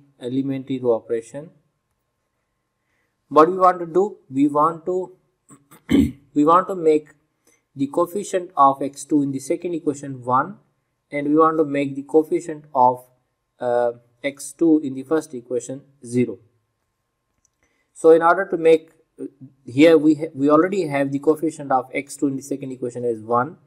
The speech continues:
So we need to make minus two zero because that is the coefficient of x two in the first equation. In order to make this minus two zero, I need plus two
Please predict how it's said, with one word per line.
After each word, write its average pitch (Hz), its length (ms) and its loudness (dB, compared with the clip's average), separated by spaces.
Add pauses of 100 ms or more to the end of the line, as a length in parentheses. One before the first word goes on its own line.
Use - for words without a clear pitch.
(340)
So 160 140 2
we 151 140 8
need 190 300 0
to 185 160 4
make 151 340 -4 (300)
minus 139 440 -2
two 147 340 0
zero 131 320 0
because 123 420 -6
that 127 160 -4
is 127 140 -10
the 131 200 -10 (380)
coefficient 135 500 -4
of 123 180 -2
x - 220 -4
two 131 140 -4
in 120 120 -6
the 147 160 -4 (160)
first 160 280 -2
equation. 104 460 -12 (640)
In 147 120 -4
order 170 240 4
to 196 100 -4
make 170 400 -2
this 139 240 -8
minus 143 460 -2
two 160 340 2 (160)
zero, 131 460 0 (160)
I 139 140 0
need 151 340 -2
plus 170 260 4
two 120 300 -2